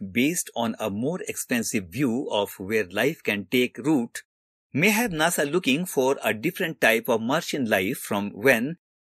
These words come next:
its next Mars spacecraft is launched later this year,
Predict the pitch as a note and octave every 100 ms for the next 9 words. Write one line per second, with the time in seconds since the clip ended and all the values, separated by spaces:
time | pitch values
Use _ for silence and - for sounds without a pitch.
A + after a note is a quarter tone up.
0 | - D3+ - - - - C3+ G3 - -
1 | C3 C3 A2 A2+ - - - - F3+ -
2 | - A#2 A#2 - C3 A2+ A2 D#3+ D3 F#2+
3 | - - _ - A2+ C3+ A2+ F#2+ G2 -
4 | E3 -